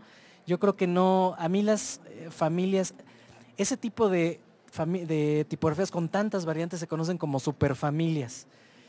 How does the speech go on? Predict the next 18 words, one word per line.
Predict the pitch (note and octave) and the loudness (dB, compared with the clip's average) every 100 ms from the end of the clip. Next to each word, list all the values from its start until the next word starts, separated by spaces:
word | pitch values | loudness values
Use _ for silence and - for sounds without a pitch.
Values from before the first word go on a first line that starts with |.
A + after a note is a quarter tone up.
| - - | -20 -14
Y | C#3+ | -4
a | D3+ | 0
veces | E3+ E3+ F#3+ - - | 0 0 -4 -4 -8
a | D#3 | -6
mí | D#3 | -2
me | E3+ | -2
parecen | E3 E3 E3+ D#3+ | 0 -2 -2 -6
excesivas, | - D3 G#3+ G#3+ F#3 | -6 -8 -2 0 0
pero | - D3+ D3 | 0 0 0
bueno, | E3 A#3 G#3+ | 0 -2 -2
hay | G3 G3+ F#3+ | -2 -2 -4
diseñadores | E3+ D3 D#3+ F3 F#3+ | -6 -6 -4 -4 -4
que | - | -6
les | C#3+ C3+ C#3 C3 | -4 -4 -4 -4
late | D#3 F3 - | -2 -4 -4
ese | D3+ E3+ | -8 -4
uso, | E3+ G3+ - B2+ | -4 -4 -6 -8
¿no? | E3+ | -10